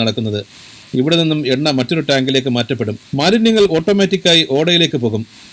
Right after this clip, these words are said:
ഇവിടെ വരെ എത്തുമ്പോഴേക്കും എണ്ണയിലുള്ള മാലിന്യങ്ങളെല്ലാം മാറ്റപ്പെട്ടിരിക്കും. ഇനിയുള്ളത് ജലത്തിൻ്റെ അംശം മാത്രമാണ്. വാക്വം ഡ്രയർ എന്ന ഉപകരണത്തിൻ്റെ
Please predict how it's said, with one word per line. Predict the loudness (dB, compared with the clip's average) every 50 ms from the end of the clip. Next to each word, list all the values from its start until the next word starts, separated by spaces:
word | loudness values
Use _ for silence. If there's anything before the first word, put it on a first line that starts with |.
| -20 -20 -20 -20 -20 -14 -8 -4
ഇവിടെ | 0 2 4 4 6
വരെ | 4 4 4
എത്തുമ്പോഴേക്കും | 2 -2 0 0 0 0 0 -2 -2 -4 -6 -4 -4 -4
എണ്ണയിലുള്ള | -2 0 0 0 0 2 0 0 0 0
മാലിന്യങ്ങളെല്ലാം | 0 -2 -2 -2 -2 0 0 0 2 2 2 0 0 -2
മാറ്റപ്പെട്ടിരിക്കും. | -2 -4 -4 -4 -4 -4 -4 -4 -4 -6 -6 -8 -8 -14 -20 -20 -20 -20 -20 -20 -16 -6 -4 0
ഇനിയുള്ളത് | 2 4 4 4 2 2 2 2 2 2
ജലത്തിൻ്റെ | 2 0 0 -2 -2 -2 0 0 0
അംശം | 0 0 0 0 0 0
മാത്രമാണ്. | -2 -2 -2 -2 -2 -2 -2 -6 -8 -10 -18 -20 -20 -20 -20 -20 -20 -20 -14 -6 -2 0
വാക്വം | 0 2 2 2 2 4
ഡ്രയർ | 4 4 4 4 4
എന്ന | 2 0 0
ഉപകരണത്തിൻ്റെ | 0 0 -2 -2 -2 -2 -4 -2 -2 -2